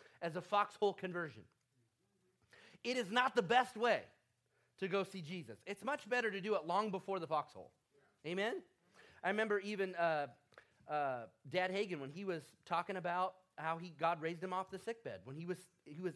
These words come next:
ill with a blood disease. He was dying at sixteen years old. And he died, like, two or three different times while he was laying there in bed, bedfast. He couldn't go anywhere. He died.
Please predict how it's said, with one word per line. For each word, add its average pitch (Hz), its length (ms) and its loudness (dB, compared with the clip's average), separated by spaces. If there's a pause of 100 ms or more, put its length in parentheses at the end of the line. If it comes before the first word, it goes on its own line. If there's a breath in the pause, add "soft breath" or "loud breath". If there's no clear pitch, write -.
ill 202 180 2
with 151 120 -2
a 147 40 -2
blood 151 240 2
disease. 127 220 -10
He 185 100 -8
was 190 120 -8
dying 175 420 2
at 139 140 -10
sixteen 170 340 -12
years 160 180 -6
old. 143 200 -6 (600 loud breath)
And 175 80 -4
he 185 80 -8
died, 185 320 2
like, 160 180 2 (360 soft breath)
two 302 220 0
or 247 80 2
three 247 260 -4
different 220 300 0
times 180 340 0 (180)
while 180 200 2
he 202 100 -6
was 175 160 -6
laying 185 240 0
there 147 140 -4
in 139 60 -8
bed, 135 220 -2
bedfast. 156 420 -4
He 165 60 -12
couldn't 160 240 -6
go 170 140 -4
anywhere. 98 300 -12 (140)
He 185 120 -14
died. 226 320 0